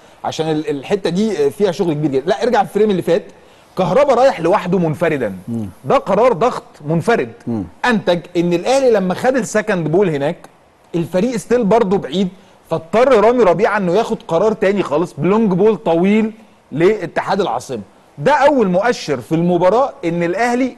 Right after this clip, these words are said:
Speaker 1: مش محضر هيعمل إيه،
Speaker 2: مم.
Speaker 1: ولا في الضغط ولا في الخروج بالكورة. زائد إن فقدان التركيز خلى الأهلي، ارجع بس الفريم اللي فات، لا، الأول الضر-، الضر-، الض-، الضربة. الراجل اللي هناك خالص ده متراقب من اتنين، متراقب من
Speaker 2: من
Speaker 1: حسين
Speaker 2: حسين.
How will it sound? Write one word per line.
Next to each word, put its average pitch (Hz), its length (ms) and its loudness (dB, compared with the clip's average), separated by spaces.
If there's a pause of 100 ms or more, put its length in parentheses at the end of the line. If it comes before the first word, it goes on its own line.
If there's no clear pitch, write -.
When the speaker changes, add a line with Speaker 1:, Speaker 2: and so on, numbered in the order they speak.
(120)
Speaker 1:
مش 170 440 -4
محضر 190 500 0
هيعمل 175 320 -2
إيه، 120 140 -2 (140)
Speaker 2:
مم. 135 320 -2
Speaker 1:
ولا 247 200 4
في 196 100 -4
الضغط 196 420 -2
ولا 240 180 4
في 185 100 -4
الخروج 185 260 -2
بالكورة. 135 380 -8 (460)
زائد 247 380 0
إن 202 160 0
فقدان 190 480 0
التركيز 175 680 -4 (320)
خلى 262 240 2
الأهلي، 190 520 -2
ارجع 220 200 0
بس 226 220 -4
الفريم 202 300 -2
اللي 175 120 0
فات، 190 260 -2
لا، 165 160 0
الأول 170 540 0
الضر-، 185 280 -2
الضر-، 170 300 -2
الض-، 151 260 -4
الضربة. 135 400 -4 (360)
الراجل 240 420 2
اللي 190 280 2
هناك 202 300 0
خالص 220 400 0
ده 208 240 -2 (480)
متراقب 196 480 0
من 185 140 2
اتنين، 160 480 -2 (280)
متراقب 196 460 -2
من 190 120 -2
Speaker 2:
من 147 40 -2
Speaker 1:
حسين 151 140 -4
Speaker 2:
حسين. 196 260 0